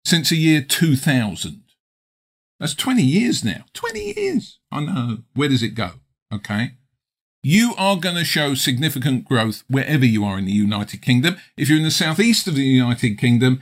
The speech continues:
you're gonna show very s-, significant growth since the year two thousand. Um, my daughter's been looking at houses to buy. Just got married, looking at houses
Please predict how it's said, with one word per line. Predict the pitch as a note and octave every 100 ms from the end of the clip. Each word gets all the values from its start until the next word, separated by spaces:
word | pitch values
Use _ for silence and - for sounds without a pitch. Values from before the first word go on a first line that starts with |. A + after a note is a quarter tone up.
| _ -
you're | C#3
gonna | A#2+ A2+
show | - A2 A2 -
very | A2+ A2 C#3+ A2+ F#2+
s-, | - - _ -
significant | - G2 G#2+ - F#2 F#2+ _ _
growth | A#2+ F#2 -
since | G2+ -
the | A2
year | A2
two | - B2+ G#2+
thousand. | C#3 A2 - - _ _ _ _ _ _ -
Um, | C3+ C#3+ C#3+ C3+ A2 _ _ -
my | C3 E3+
daughter's | C3 G#3+ B3 - E3+ - - - _ _ _ _ _ -
been | D#3+ D3+ C#3+ -
looking | C#3 E3+ - C3+ B2+ -
at | B2+ -
houses | D#3 C3+ A2 G2+ D2+ - -
to | -
buy. | A#2 A#2+ - -
Just | F#3 -
got | F3+
married, | C#3 B2 G2+ G2+
looking | C3 A#2+
at | -
houses | A#2 F2+ - D#2